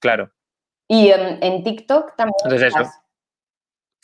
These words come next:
Speaker 1: Sí, sí, sí, eh, he caído ahí. Eh, he caído en TikTok y, y, eh, es raro porque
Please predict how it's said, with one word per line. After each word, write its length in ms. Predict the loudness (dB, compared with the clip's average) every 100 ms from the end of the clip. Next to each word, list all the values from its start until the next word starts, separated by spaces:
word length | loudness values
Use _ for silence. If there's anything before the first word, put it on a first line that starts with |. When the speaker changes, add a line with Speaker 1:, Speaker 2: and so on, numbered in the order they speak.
| _ _ _ _ _ _ _
Speaker 1:
Sí, 400 | -12 0 0 0 _
sí, 240 | -4 -2
sí, 280 | 0 0 0 0
eh, 280 | 0 2
he 80 | 0
caído 380 | 0 0 0 -2
ahí. 220 | -4 -8 -10
Eh, 640 | -8 -6 -6 -6 -6 -6
he 60 | -4
caído 320 | 0 0 0
en 80 | -2
TikTok 420 | -6 0 0 0
y, 40 | -6 -4 -2 -4 -6
y, 400 | -4 -4 -2 -4
eh, 280 | -8 -10 -8
es 120 | -4 -2 -4 -2
raro 360 | 0 2 0
porque 500 | -2 -6 -2 -4 -4